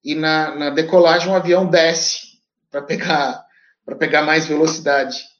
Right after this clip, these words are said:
Então, você desce, a hora que você chega, você já vê esses, essas casinhas, esse, esse é um, esse é um, é Lukla, é um, enfim, um local lá do Nepal, não é uma cidade, é um, é um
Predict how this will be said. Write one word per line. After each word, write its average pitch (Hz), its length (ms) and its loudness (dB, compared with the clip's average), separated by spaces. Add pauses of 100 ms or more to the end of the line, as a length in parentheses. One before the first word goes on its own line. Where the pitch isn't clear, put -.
(120)
Então, 143 600 -4
você 147 380 -4
desce, 160 680 0
a 147 40 0
hora 151 120 0
que 151 100 -10
você 156 300 -6
chega, 180 640 0 (380)
você 160 180 -8
já 170 160 0
vê 214 120 0
esses, 220 320 -4
essas 185 220 -10
casinhas, 170 720 -2
esse, 147 240 -10
esse - 180 -8
é 165 60 -4
um, 151 240 -12 (440)
esse 151 280 -6
é 160 60 0
um, 135 720 -8
é 139 100 0
Lukla, 165 440 2
é 127 100 4
um, 123 440 -2 (280)
enfim, 123 560 -8 (640)
um 131 680 -6 (140)
local 170 640 2
lá 147 200 4
do 143 140 0
Nepal, 156 560 2
não 160 160 0
é 175 60 4
uma 160 140 0
cidade, 160 580 0
é 131 60 -2
um, 123 260 -4 (560)
é - 60 -8
um 175 400 -2